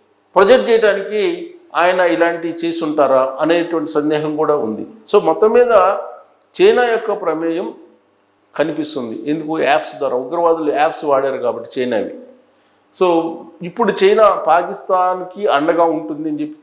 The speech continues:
చెప్తున్నారు. అయినప్పటికీ కూడా ఖచ్చితంగా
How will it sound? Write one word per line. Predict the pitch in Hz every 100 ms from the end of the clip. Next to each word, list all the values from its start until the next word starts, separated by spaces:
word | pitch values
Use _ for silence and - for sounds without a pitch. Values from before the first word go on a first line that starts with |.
| 131
చెప్తున్నారు. | - 185 170 139 151 - -
అయినప్పటికీ | 131 156 156 165 156 147
కూడా | 143 208 - - - - _ _ _ _ _ _ _ 151
ఖచ్చితంగా | 151 - 214 208